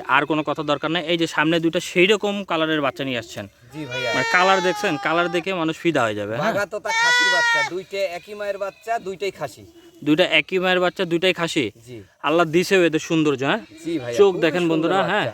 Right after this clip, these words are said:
Speaker 1: একদম লেন্স বসানো চোখ।
Speaker 2: জি।
Speaker 1: হ্যাঁ, মনে হচ্ছে যে আল্লাহ আলাদাভাবে এদের মানে তৈরি
Speaker 2: অবশ্যই
Speaker 1: করছে,
Speaker 2: ভাইয়া,
Speaker 1: হ্যাঁ?
Speaker 2: মানে এক কথায়
Speaker 1: সৌন্দর্য
Speaker 2: বলতে
Speaker 1: কি?
Speaker 2: পারেন আল্লাহর একটা সুন্দ-,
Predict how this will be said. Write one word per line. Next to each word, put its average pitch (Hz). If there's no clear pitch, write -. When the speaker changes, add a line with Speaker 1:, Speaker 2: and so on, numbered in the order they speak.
Speaker 1:
একদম 160
লেন্স 156
বসানো 131
চোখ। 107
Speaker 2:
জি। 107
Speaker 1:
হ্যাঁ, 170
মনে 151
হচ্ছে 165
যে 175
আল্লাহ 151
আলাদাভাবে 147
এদের 139
মানে 120
তৈরি 131
Speaker 2:
অবশ্যই 131
Speaker 1:
করছে, 123
Speaker 2:
ভাইয়া, 160
Speaker 1:
হ্যাঁ? 202
Speaker 2:
মানে 151
এক 180
কথায় -
Speaker 1:
সৌন্দর্য 190
Speaker 2:
বলতে 170
Speaker 1:
কি? 147
Speaker 2:
পারেন 127
আল্লাহর 180
একটা 175
সুন্দ-, 196